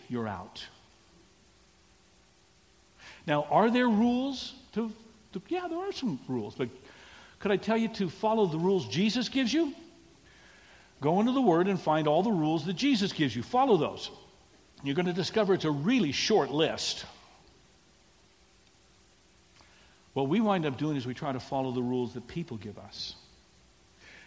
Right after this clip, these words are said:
When I, uh, came to faith, I came into a church that followed rules, and it was very important to follow those rules. And those rules were pretty extensive, and those rules, in everything from, uh,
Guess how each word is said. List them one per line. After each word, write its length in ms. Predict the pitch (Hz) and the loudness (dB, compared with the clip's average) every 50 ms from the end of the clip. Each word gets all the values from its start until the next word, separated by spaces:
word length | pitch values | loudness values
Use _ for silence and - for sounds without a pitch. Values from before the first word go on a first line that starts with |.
| - - - | -20 -16 -10
When 140 | - 120 120 | -4 -2 0
I, 260 | 123 135 139 143 139 | 2 2 2 2 2
uh, 260 | 131 127 123 120 120 110 - - - | 2 2 2 0 -2 -4 -8 -12 -10
came 220 | - 147 147 131 | -6 -4 -4 -4
to 60 | 127 | -4
faith, 400 | - - - 160 139 113 104 - | -6 -4 -2 -2 -2 -2 -2 -4
I 40 | 120 | -8
came 280 | 113 - 139 131 123 120 | -8 -6 -4 -4 -4 -4
into 180 | 110 - 123 117 | -6 -6 -8 -8
a 40 | |
church 320 | 113 - - 123 117 113 - | -8 -6 -6 -6 -6 -6 -8
that 120 | - 113 117 | -12 -14 -10
followed 440 | - - 123 123 123 120 110 104 | -6 -4 -2 -2 -2 -4 -4 -6
rules, 440 | 113 127 127 117 101 95 101 - - | -4 -4 -4 -6 -6 -10 -12 -12 -10
and 100 | 113 110 | -8 -6
it 40 | 113 | -6
was 120 | 110 101 | -6 -8
very 240 | 101 117 117 117 117 | -6 -4 -4 -4 -4
important 400 | 113 110 - - 139 120 113 104 | -4 -4 -4 -6 -6 -6 -6 -12
to 60 | 107 | -14
follow 260 | - - 110 107 107 104 | -10 -10 -8 -8 -8 -8
those 220 | 104 104 104 92 | -10 -10 -12 -12
rules. 380 | 95 104 101 95 98 104 104 - | -12 -14 -14 -14 -14 -14 -12 -8
And 80 | 107 110 | -6 -6
those 220 | 110 117 113 117 | -6 -6 -8 -8
rules 280 | 120 113 113 117 104 107 | -8 -8 -8 -8 -8 -10
were 120 | 113 104 | -12 -14
pretty 420 | - - 143 135 131 127 123 123 - - - - - - - - | -12 -10 -8 -6 -6 -6 -6 -8 -10 -14 -20 -20 -20 -20 -14 -12
extensive, 720 | 123 110 - - - 151 139 131 - - - 104 104 113 117 | -10 -10 -8 -6 -4 -4 -4 -4 -6 -8 -10 -12 -14 -14 -14
and 140 | 101 104 104 | -12 -10 -8
those 320 | 107 107 110 113 104 90 | -6 -6 -6 -8 -8 -8
rules, 340 | 117 123 120 120 117 107 110 | -6 -4 -4 -4 -6 -6 -8
in 160 | 120 113 117 113 123 127 120 110 117 113 - - | -10 -10 -10 -10 -12 -14 -14 -16 -16 -14 -10 -6
everything 380 | 127 127 131 123 - 135 131 120 | -6 -4 -4 -6 -6 -6 -8 -8
from, 380 | - - 127 117 113 113 110 | -8 -6 -6 -4 -4 -2 -2
uh, 80 | 110 | -4